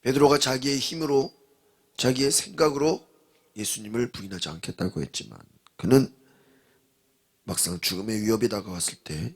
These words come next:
그는 예수님을 부인하게 됩니다. 신앙은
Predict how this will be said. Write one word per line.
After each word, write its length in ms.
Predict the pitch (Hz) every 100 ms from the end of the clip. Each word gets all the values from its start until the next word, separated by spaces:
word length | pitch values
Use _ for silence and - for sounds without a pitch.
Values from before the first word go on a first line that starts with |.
| _
그는 220 | - 80
예수님을 580 | 78 - - 78 92 - _ _ -
부인하게 460 | - 58 - -
됩니다. 440 | - - - - _ _ _ _ - - - -
신앙은 580 | - 147 135 127 127